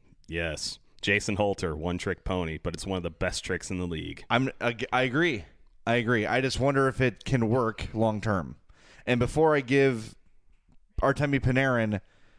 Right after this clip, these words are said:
Speaker 2: six, six and a half, seven million dollars, I wanna see a guy that can create goals in a different way.
Speaker 1: Hey, look, we have a dog.
Speaker 2: The dog's here.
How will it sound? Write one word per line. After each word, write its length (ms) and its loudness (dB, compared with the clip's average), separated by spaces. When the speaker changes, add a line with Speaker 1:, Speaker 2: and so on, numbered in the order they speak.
Speaker 2:
six, 600 0
six 320 -2
and 100 4
a 20 2
half, 200 2
seven 480 2
million 320 2
dollars, 600 0
I 80 6
wanna 140 2
see 140 0
a 40 2
guy 140 2
that 100 -2
can 140 -6
create 320 2
goals 300 0
in 80 0
a 40 -2
different 280 -2
way. 320 -6
Speaker 1:
Hey, 100 2
look, 240 2
we 60 0
have 100 0
a 40 -2
dog. 420 -2
Speaker 2:
The 80 2
dog's 320 4
here. 300 0